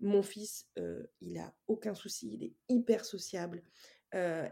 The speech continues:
et je suis hyper fière. Je me dis pas que si je l'avais pas laissé pleurer, il aurait pas été comme ça, mais je suis hyper fière de me dire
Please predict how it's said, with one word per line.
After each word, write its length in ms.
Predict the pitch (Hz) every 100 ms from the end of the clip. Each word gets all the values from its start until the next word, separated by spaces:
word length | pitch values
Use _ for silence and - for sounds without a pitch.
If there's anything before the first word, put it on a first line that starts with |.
| -
et 100 | 190
je 60 |
suis 200 | - 220 -
hyper 320 | 269 254 233
fière. 540 | - 240 208 240 - _ _ _ _ _
Je 120 | 170
me 80 | 185
dis 120 | 180
pas 120 | 202
que 100 | 220
si 160 | - 196
je 40 |
l'avais 220 | 175 170 170
pas 140 | 180
laissé 220 | 180 180 -
pleurer, 180 | 175
il 40 | 180
aurait 120 | 165
pas 80 | 160
été 140 | 160
comme 140 | 185 202
ça, 140 | 285
mais 200 | 262 226 - - -
je 60 | -
suis 80 | 233
hyper 160 | 233
fière 140 | 220 254
de 80 | 226
me 60 |
dire 220 | 208 214